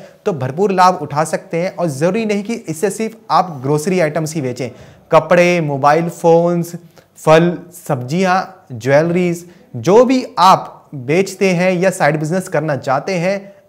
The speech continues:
आप इस ऐप के द्वारा कर सकते हैं। ज़रूरी नहीं कि आपकी पहले से ही कोई कंपनी हो या कोई पहले से कोई दुकान हो। अगर आप हाउसवाइफ हैं, स्टूडेंट हैं, एम्प्लॉई हैं, कहीं पे काम करते हैं और अपनी पार्ट टाइम इनकम भी जनरेट करना चाह रहे हैं या फिर अपनी दुकान की सेल बढ़ाना चाह रहे हैं,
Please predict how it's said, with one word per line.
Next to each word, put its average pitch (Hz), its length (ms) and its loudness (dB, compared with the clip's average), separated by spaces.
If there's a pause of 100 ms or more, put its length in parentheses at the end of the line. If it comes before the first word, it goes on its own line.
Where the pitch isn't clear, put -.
आप 180 300 2
इस 170 180 -2
ऐप 143 240 -2
के 165 100 -2
द्वारा 127 340 0
कर 147 200 -2
सकते 120 340 -10
हैं। 107 180 -12 (520)
ज़रूरी 147 340 2
नहीं 220 240 -2
कि 226 120 -6
आपकी 160 340 -2
पहले 160 300 0
से 196 120 -2
ही 190 60 0
कोई 190 180 -2
कंपनी 165 420 -4
हो 156 220 0
या 156 200 2
कोई 170 160 -4
पहले 147 240 -2
से 165 100 -8
कोई 170 160 -4
दुकान 135 420 -2
हो। 131 80 -6 (120)
अगर 156 240 -4
आप 196 360 0
हाउसवाइफ 139 680 -2
हैं, 156 320 -6
स्टूडेंट 165 640 -4
हैं, 156 260 -4
एम्प्लॉई 131 480 -2
हैं, 160 180 -2
कहीं 151 220 -4
पे 160 100 -2
काम 139 300 -2
करते 156 280 -4
हैं 170 200 -6 (340)
और 220 120 4
अपनी 226 240 0
पार्ट 151 320 -2
टाइम 214 180 0
इनकम 190 400 -2
भी 190 80 -2
जनरेट 143 400 -2
करना 160 300 -2
चाह 151 220 -2
रहे 170 140 -4
हैं 185 80 -4
या 175 180 0
फिर 220 140 -4
अपनी 196 260 -4
दुकान 160 420 0
की 220 160 -4
सेल 226 340 0
बढ़ाना 170 340 0
चाह 127 200 -4
रहे 117 120 -6
हैं, 139 100 -12